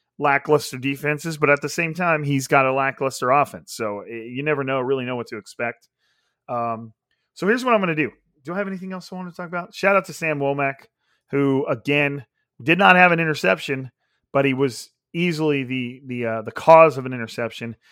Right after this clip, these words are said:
in the end zone, playing the hands of the receiver, knocking it back into the air, and, um,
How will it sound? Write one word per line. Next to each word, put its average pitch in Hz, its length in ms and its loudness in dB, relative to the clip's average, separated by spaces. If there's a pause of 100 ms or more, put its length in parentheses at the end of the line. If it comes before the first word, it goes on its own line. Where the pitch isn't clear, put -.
(180)
in 165 140 -2
the 170 140 0
end 147 200 0
zone, 139 360 -2
playing 160 340 2
the 151 100 -2
hands 143 260 -4
of 135 80 -8
the 135 80 -4
receiver, 131 540 -4 (280)
knocking 151 380 -2
it 156 100 -2
back 143 300 2
into 139 160 -2
the 131 220 -2
air, 123 320 -2 (400)
and, 123 520 -4
um, 113 480 -4